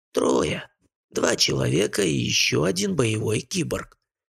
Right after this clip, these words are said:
судя по характерной походке». «Их взяли?» «Нет». Хэнд посмотрел в окно,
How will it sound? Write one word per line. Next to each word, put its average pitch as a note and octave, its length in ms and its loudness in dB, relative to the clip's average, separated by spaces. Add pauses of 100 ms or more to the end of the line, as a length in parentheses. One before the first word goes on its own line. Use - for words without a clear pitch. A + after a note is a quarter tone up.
судя - 320 2
по D3+ 140 -2
характерной D3+ 680 0
походке». - 720 -2 (680)
«Их A2+ 200 0
взяли?» B2+ 560 0 (680)
«Нет». D#3+ 540 -2 (680)
Хэнд E3+ 280 0
посмотрел B2 520 2
в A#2 80 2
окно, G#2+ 440 -2